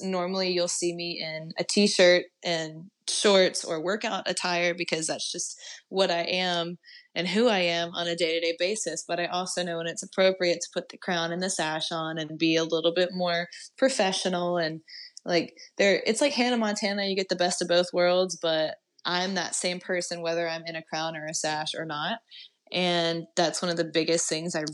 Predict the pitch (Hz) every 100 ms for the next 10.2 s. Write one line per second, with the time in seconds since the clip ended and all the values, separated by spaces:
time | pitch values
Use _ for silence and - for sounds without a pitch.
0 | 147 175 185 185 175 170 160 165 - 147
1 | 156 196 202 202 214 240 233 202 170 160
2 | 156 156 - - - - _ _ 165 151
3 | 202 208 214 202 185 - 180 185 185 180
4 | 175 202 196 185 170 170 160 170 185 185
5 | 175 160 170 - - 165 165 170 160 160
6 | 156 165 - - - 147 143 143 - -
7 | 170 - - - _ _ - 175 180 180
8 | 180 175 170 170 170 170 170 - 185 190
9 | 196 202 208 196 208 214 214 214 175 160
10 | 156 160